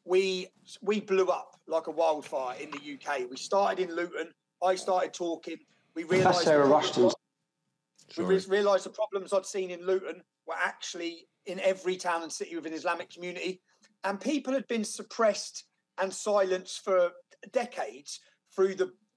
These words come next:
Speaker 1: through the fear of being branded racist, the power of political correctness. So lots of people were feeling upset,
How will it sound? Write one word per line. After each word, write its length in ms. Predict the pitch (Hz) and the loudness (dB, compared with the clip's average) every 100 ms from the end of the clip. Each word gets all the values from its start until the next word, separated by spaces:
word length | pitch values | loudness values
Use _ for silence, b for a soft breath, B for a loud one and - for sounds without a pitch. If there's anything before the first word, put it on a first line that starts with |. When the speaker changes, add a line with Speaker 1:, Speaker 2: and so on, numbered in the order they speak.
| - | -4
Speaker 1:
through 160 | 202 196 | -2 -2
the 60 | |
fear 360 | - 269 254 233 | -4 0 2 2
of 100 | 226 | 0
being 220 | 220 190 | -4 -2
branded 360 | 196 190 185 185 170 | 0 0 -2 -4 -4
racist, 460 | 160 - - - | -4 -6 -14 -14
the 80 | - | -14
power 340 | - 202 202 | -4 0 0
of 160 | 190 - | 0 -4
political 340 | 185 156 170 | -8 -8 -10
correctness. 520 | - 170 151 - - - b b | -8 -4 -6 -6 -18 -18 b b
So 140 | - 202 | -2 2
lots 220 | 285 269 | 2 2
of 60 | |
people 280 | 240 247 220 | -2 -2 -2
were 120 | 214 | -2
feeling 420 | 196 214 208 190 185 - | -2 -2 -2 -4 -6 -6
upset, 540 | 196 - - 214 - | -6 -6 -2 -2 -2